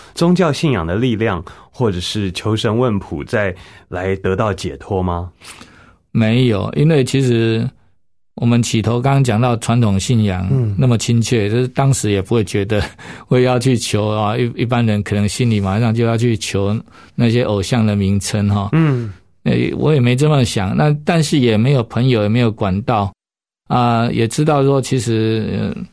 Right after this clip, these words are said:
Speaker 2: 对于经中的所谓那种，呃，帮助的管道也不是很信任啊，所以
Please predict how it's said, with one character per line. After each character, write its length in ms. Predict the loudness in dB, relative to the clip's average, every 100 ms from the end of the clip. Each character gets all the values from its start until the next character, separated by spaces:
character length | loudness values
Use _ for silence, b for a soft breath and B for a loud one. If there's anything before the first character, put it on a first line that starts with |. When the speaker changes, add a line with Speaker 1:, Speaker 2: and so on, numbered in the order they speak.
| _ _ _ 0
Speaker 2:
对 180 | 2
于 60 | 2
经 240 | 2 2
中 140 | 4 4
的 120 | 2
所 200 | 2 2
谓 140 | 2
那 80 | 4
种， 300 | 2 2 0
呃， 240 | 0 -2 -2
帮 240 | 0 0
助 120 | 2
的 100 | 2
管 220 | 2 -2 -2
道 180 | 0
也 340 | 0 0 -2 -4
不 220 | -2 -2
是 200 | 0 0
很 180 | 2 0
信 320 | -2 0 2
任 240 | 2 0 -2
啊， 120 | -6
所 180 | 0 2
以 240 | 2 -2